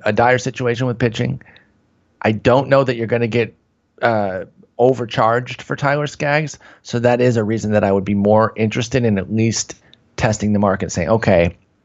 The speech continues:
I do need some pitching. This one might not cost me everything I have. Let's see where Skaggs is at." So depending on the market, I, I know everything depends on the market, but I'm saying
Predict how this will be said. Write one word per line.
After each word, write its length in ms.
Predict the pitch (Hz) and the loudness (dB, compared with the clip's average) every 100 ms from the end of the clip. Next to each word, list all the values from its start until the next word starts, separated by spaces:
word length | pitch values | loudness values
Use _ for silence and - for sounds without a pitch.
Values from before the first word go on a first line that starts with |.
| _ _ _ _ - - | _ _ _ _ -10 -4
I 80 | |
do 160 | 107 127 | 2 2
need 160 | 139 104 | 2 0
some 100 | 101 | -2
pitching. 520 | 98 87 85 92 92 - - - _ _ - | -2 0 0 0 -2 -10 -20 -20 _ _ 0
This 200 | 120 113 | 0 2
one 160 | 117 | 0
might 280 | 107 117 123 | 2 2 2
not 240 | 123 110 - | 0 -2 0
cost 320 | 113 113 110 | 2 2 0
me 320 | 107 104 98 - | -2 -2 -4 -2
everything 360 | 117 113 113 107 | -2 0 -4 -2
I 80 | 98 | 0
have. 440 | 110 113 90 87 _ - | 0 0 -2 -6 _ -4
Let's 240 | 98 92 | -4 -2
see 120 | - | -6
where 140 | 95 95 | -6 -6
Skaggs 400 | - 98 92 90 | -2 0 0 -2
is 140 | 90 | -2
at." 260 | 87 67 - | -2 -4 -6
So 400 | - 107 98 95 | 0 4 2 0
depending 580 | - 98 - 135 135 131 | -6 -6 0 0 0 -2
on 140 | 120 113 | -2 -2
the 80 | |
market, 340 | 104 104 101 101 | -2 -2 -2 -2
I, 120 | 147 | 0
I 120 | 151 175 | 2 2
know 160 | 185 | 4
everything 280 | 170 147 127 | 2 0 -6
depends 320 | 110 110 107 | -8 -8 -8
on 100 | 104 | -8
the 40 | 104 | -6
market, 300 | 98 92 92 | -8 -8 -6
but 80 | 110 | -6
I'm 80 | 110 | -4
saying 400 | - 123 113 | 0 0 0